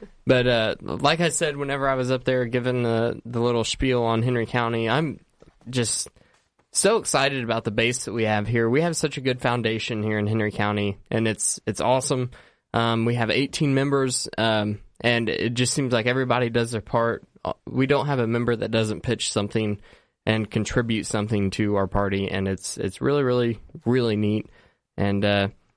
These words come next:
yeah, so the convention was just great. We got to hear from, uh, the state chairman for the entire Libertarian Party in the state, and, uh, Mister, uh,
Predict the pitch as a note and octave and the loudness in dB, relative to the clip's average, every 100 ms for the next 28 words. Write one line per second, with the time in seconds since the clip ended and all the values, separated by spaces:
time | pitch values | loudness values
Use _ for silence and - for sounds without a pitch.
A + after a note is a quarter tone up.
0 | _ _ - _ _ - - D#3 C3 G#2 | _ _ -20 _ _ -8 0 2 2 -2
1 | B2+ A2 - A#2+ C3 - A#2 G#2 G2+ G2 | -4 -2 -2 -2 -2 -2 -2 -2 -2 -6
2 | - G#2+ G#2 A2 A2 A2 A2 A2 A2+ A2+ | 0 2 2 0 0 0 0 -2 -2 -2
3 | A2 G#2+ G#2 G#2 D#2 - - A#2+ A2 G#2 | -2 -2 -2 -2 -4 -8 -12 -2 0 2
4 | G2+ G#2+ - _ - - - C3 D3 - | 0 -2 -6 _ -6 -4 2 2 2 -4
5 | - - - - A#2+ A#2+ B2 B2 A#2 A2+ | -14 -16 -6 0 2 2 -2 -2 -2 0
6 | A2 A2 A2+ A2+ A2 G#2 - A2+ G#2+ G#2+ | 0 0 0 0 -2 -4 -4 -4 -2 -2
7 | G#2+ G#2 G2 - - B2 - - - _ | -2 -2 -2 -4 -2 -2 -4 -14 -20 _
8 | - G#2+ G#2 G2 F#2+ F#2+ - A2 - - | -2 0 2 2 0 0 -2 -4 -2 0
9 | G#2 G2 F#2+ | 0 0 -2